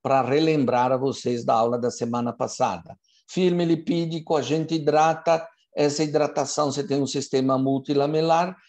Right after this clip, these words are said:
extrusão ou sonicação, um sistema unilamelar conhecido, caracterizável, perfeito. Pra quem nunca viu, esse é um sonicador de ponta e esse aqui é um sistema de extrusão manual.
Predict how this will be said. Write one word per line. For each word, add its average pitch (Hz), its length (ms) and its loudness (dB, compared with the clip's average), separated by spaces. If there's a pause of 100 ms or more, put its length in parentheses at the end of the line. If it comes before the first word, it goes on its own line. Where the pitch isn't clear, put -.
(140)
extrusão 185 720 2
ou 156 120 2
sonicação, 156 960 -2
um 143 40 -2
sistema 143 560 -2
unilamelar 127 840 0 (320)
conhecido, 127 880 0
caracterizável, 110 1160 -2
perfeito. - 720 -6 (320)
Pra 135 140 -4
quem 147 160 0
nunca 135 400 2
viu, 143 320 0
esse 131 240 -2
é - 20 -4
um 113 80 -4
sonicador 107 760 -4
de 95 100 -10
ponta 95 760 -4 (260)
e 139 180 2
esse 135 240 2
aqui 139 180 -6
é 127 40 0
um 131 120 0
sistema 123 580 -4
de 117 120 -6
extrusão 110 760 -4
manual. 104 840 0